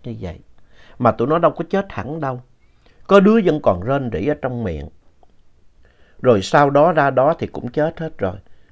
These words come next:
Rồi mới thiêu đốt xác vậy ở ngoài đó. Có điều kỳ lạ là sau đó trong vòng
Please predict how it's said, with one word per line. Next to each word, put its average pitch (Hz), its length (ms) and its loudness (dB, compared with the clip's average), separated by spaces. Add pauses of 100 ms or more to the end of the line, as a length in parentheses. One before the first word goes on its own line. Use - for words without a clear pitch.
Rồi 87 200 0
mới 123 200 -2
thiêu 135 240 -2
đốt 156 200 2
xác - 300 -10
vậy - 100 -6
ở - 60 -8
ngoài - 260 -12
đó. 120 240 -16 (2250)
Có 294 140 10
điều 131 200 6
kỳ 107 240 0
lạ 101 240 2
là 98 160 0
sau 143 260 -6
đó 147 320 -2
trong 147 200 -2
vòng 95 220 -2